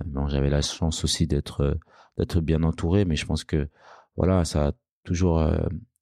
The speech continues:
fait partie de, de mon quotidien, de pouvoir, euh, donner le meilleur et surtout, euh, extérioriser, euh, euh, un côté positif.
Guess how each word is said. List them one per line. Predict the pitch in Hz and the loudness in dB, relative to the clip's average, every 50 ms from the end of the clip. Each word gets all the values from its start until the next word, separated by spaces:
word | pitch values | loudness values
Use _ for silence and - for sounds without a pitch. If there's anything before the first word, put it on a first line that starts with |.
| _ _ - | _ _ -4
fait | - - | -4 -2
partie | - 85 76 - - - - 90 82 | 0 0 -2 -2 -4 -6 -2 -2 0
de, | 87 82 78 73 76 - _ _ _ _ _ _ - | 2 2 2 0 0 -4 _ _ _ _ _ _ -4
de | 76 | -2
mon | 78 80 78 | 0 0 0
quotidien, | - - 87 - - - 78 73 85 87 87 82 - _ _ _ _ _ _ _ - | 0 0 -2 -2 0 -2 0 0 2 2 0 0 -2 _ _ _ _ _ _ _ -10
de | - - | -8 -6
pouvoir, | - - - 76 73 76 80 78 73 69 69 73 - _ - _ _ _ _ _ _ _ - - | -6 -4 -2 -2 0 0 2 2 0 0 -2 -4 -6 _ -20 _ _ _ _ _ _ _ -6 -4
euh, | 85 85 80 80 - - - - | -4 -2 -2 -4 -6 -8 -8 -4
donner | - 82 82 85 85 | -2 0 2 2 2
le | 85 85 | 2 2
meilleur | 85 85 87 87 95 101 95 80 80 | 2 2 4 4 4 2 2 2 0
et | 73 | -2
surtout, | - - - - - - 104 104 98 | -2 -6 -10 -8 -4 -2 0 2 2
euh, | 85 78 76 - _ _ _ _ _ _ _ _ _ _ _ _ _ _ _ _ _ _ _ _ _ | 2 0 -2 -6 _ _ _ _ _ _ _ _ _ _ _ _ _ _ _ _ _ _ _ _ _
extérioriser, | - - - - - 98 87 87 90 90 87 87 87 85 78 80 87 95 98 98 92 | -14 -12 -12 -6 -2 0 2 2 4 4 4 2 2 0 0 0 2 2 4 4 4
euh, | 85 80 76 76 - _ _ _ _ _ _ - - - | 4 2 0 -2 -4 _ _ _ _ _ _ -8 -4 -2
euh, | 80 80 80 82 82 82 82 82 85 82 85 87 87 90 - - _ _ _ _ _ _ _ _ _ _ - - - - - 60 82 - - _ _ _ - | 0 0 2 0 0 0 0 0 -2 -2 -2 -2 -4 -6 -8 -10 _ _ _ _ _ _ _ _ _ _ -18 -16 -14 -14 -14 -14 -18 -18 -20 _ _ _ -2
un | - 87 | -2 0
côté | - - 82 - 87 82 | 0 0 0 0 0 0
positif. | - 87 85 78 82 78 - 85 80 - - | 2 2 2 2 2 0 0 -2 -2 -2 -4